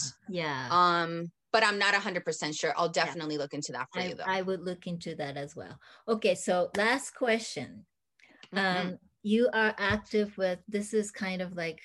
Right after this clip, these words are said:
Speaker 1: you know, going back to the first question. You're active with builders and developers, um,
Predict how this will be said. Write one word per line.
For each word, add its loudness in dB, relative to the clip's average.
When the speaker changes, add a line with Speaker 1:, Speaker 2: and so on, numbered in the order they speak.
Speaker 1:
you -8
know, -4
going -2
back -2
to -10
the -10
first -2
question. -8
You're 4
active 2
with 2
builders 2
and -2
developers, -4
um, -8